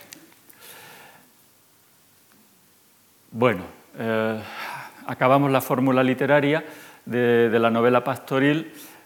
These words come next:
eh, diciendo, bueno, aquí les he puesto cómo se resuelven los,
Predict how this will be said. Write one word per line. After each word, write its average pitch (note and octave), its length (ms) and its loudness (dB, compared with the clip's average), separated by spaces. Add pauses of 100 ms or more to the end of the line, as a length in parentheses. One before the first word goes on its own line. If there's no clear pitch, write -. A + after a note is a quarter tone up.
eh, A2+ 840 0 (2250)
diciendo, D3+ 800 2 (720)
bueno, - 240 -12
aquí - 200 -8
les G#2 160 -4
he G#2 60 -4
puesto G#2+ 320 -4
cómo G#2+ 220 0
se A2 120 -4
resuelven G#2 540 -4
los, F#2+ 300 -4